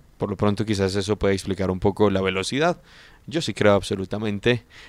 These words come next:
en, en los científicos y esperemos que así sea. Lunes veintitrés de noviembre del dos mil veinte, quién sabe cuándo será que estaremos dando esas buenas nuevas. Esperemos que así sea. Una pausa, ya regresamos. Y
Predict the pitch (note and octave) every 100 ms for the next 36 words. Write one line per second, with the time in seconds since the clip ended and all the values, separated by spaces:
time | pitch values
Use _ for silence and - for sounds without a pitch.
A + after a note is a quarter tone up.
0 | - _ _ A2+ A#2+ - - A2 A2 G2+
1 | A2 G#2 G#2 D#3 E3+ E3 F3 - - -
2 | _ - - - G#2 F#2+ G2+ B2+ C3+ G#2+
3 | A2 G2 F#2+ G#2+ C3+ D3 - A2+ A2+ G2+
4 | G#2 A2+ A#2+ B2+ A2 A#2 A#2+ G#2 G2 A2
5 | C3+ F3+ F#3 E3+ - - - - - G2+
6 | A#2 A2 A#2 A2 G#2+ G2 G#2+ G#2 G2 G2
7 | G#2 G#2 G2+ G2+ G#2 G2+ G2 F2+ F#2+ G2
8 | A2+ C3+ C#3 B2 A2 B2+ C3 G#2+ - -
9 | - - E3 F3+ G3+ G3+ - G2 - A2+
10 | A#2 A2+ B2 C3 C#3 B2 - - - -
11 | - - - - C3+ E3+ A3